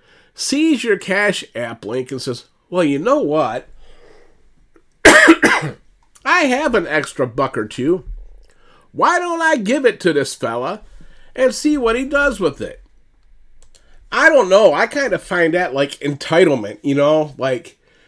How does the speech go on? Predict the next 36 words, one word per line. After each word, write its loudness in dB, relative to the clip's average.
what 0
makes 4
you -6
think -2
you're -2
worthy 2
of 0
my -2
money, 0
especially -4
around -2
the -2
Christmas -4
holiday, -6
when -2
I -2
got -4
my -6
own 4
family -2
I -8
gotta -10
take -12
care -8
of, -20
when -4
I 0
got -4
my -2
own 6
needs -4
I -8
gotta -12
take -10
care -8
of? -20